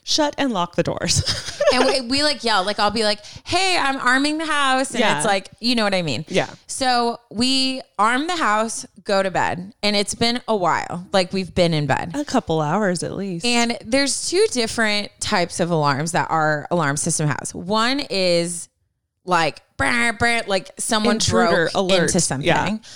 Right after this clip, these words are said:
Speaker 2: But obviously on, like, the front door and the garage door, which are entry points, it does, like, the slow, like, beep, beep, like, the countdown, like, you need to
Speaker 1: You have
Speaker 2: disarm
Speaker 1: t-,
Speaker 2: the house.
Speaker 1: fifteen seconds to
Speaker 2: Yes.
Speaker 1: input your
Speaker 2: Yes.
Speaker 1: code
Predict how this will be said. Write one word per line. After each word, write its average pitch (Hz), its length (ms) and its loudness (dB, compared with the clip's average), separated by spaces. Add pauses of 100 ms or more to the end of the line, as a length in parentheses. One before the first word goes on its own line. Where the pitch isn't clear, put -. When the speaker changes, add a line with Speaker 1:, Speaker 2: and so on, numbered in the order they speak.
(200)
Speaker 2:
But 247 200 0
obviously 240 640 0
on, 202 280 0
like, 190 260 -4
the 196 80 2
front 226 340 0
door 220 240 2
and 185 180 -2
the 180 60 -2
garage 196 400 2
door, 165 240 2
which 170 300 -2
are 147 360 2
entry 185 600 0 (100)
points, 165 640 0 (380)
it 208 200 0
does, 190 260 0
like, 175 200 0
the 190 100 -2
slow, 190 540 0
like, 180 240 -4 (160)
beep, 381 380 -2 (580)
beep, 392 340 0
like, 240 180 0
the 240 80 -2
countdown, 220 580 0
like, 175 320 -2 (140)
you 208 220 2
need 196 240 0
to 185 180 2
Speaker 1:
You 285 200 4
have 311 60 -2
Speaker 2:
disarm 180 440 4
Speaker 1:
t-, 156 60 -2
Speaker 2:
the 160 80 0
house. 175 420 -2
Speaker 1:
fifteen 330 560 0
seconds 233 600 0
to 214 40 0
Speaker 2:
Yes. 214 240 4
Speaker 1:
input 220 440 0
your 190 180 2
Speaker 2:
Yes. - 60 0
Speaker 1:
code 170 460 0